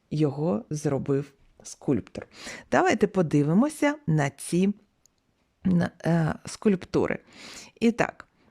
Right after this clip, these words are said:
будь ласка, це складна скульптура, але для юних, молодих дівчат,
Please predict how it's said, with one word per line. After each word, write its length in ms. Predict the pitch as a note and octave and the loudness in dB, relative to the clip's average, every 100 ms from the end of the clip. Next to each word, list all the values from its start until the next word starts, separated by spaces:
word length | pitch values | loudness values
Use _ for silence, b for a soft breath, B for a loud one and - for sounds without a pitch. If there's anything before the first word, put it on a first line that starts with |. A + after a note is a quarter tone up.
| _ _ - | _ _ -4
будь 280 | E3+ F#3+ E3+ | 2 4 4
ласка, 380 | D3+ - - | 0 0 -6
це 300 | - - A#3+ | -8 2 2
складна 540 | D#4 - A#4 A3 D3+ C3+ | 2 2 2 2 -2 -4
скульптура, 840 | - D#3+ D3+ - - C#3 C3+ D#4 - B B A#3+ | -4 -4 -4 -6 -2 0 0 -2 -6 B B -8
але 440 | - F3+ E3+ D#3+ | 0 2 4 2
для 460 | D3 D#3 D#3 D3+ - - - | 0 0 0 0 -2 -8 -4
юних, 720 | D3+ F3+ F3 D3+ C#3+ - - _ _ _ _ _ _ _ - | -2 0 0 -2 -4 -10 -20 _ _ _ _ _ _ _ 0
молодих 800 | D#3 D#3 D#3+ D#3 E3+ F#3+ D#3+ - | 0 2 0 2 2 2 -2 -8
дівчат, 760 | - - - - D4+ F4+ - | -10 -10 -8 -4 -2 -2 -6